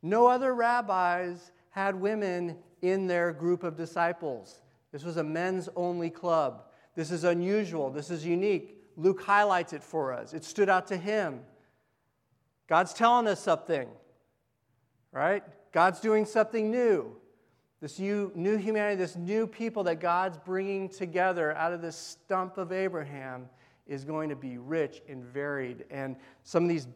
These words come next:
old barriers are gonna come down. Uh, this inclusion of women,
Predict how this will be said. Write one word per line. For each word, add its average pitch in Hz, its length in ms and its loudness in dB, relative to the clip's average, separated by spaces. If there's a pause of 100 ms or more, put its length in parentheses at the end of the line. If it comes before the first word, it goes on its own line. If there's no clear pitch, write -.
(140)
old 175 260 0
barriers 156 440 2
are 131 80 -6
gonna 139 200 -6
come 139 300 -8
down. 135 400 -4 (1160)
Uh, 123 140 -10
this 139 220 -8
inclusion 196 540 0
of 185 120 2
women, 190 440 0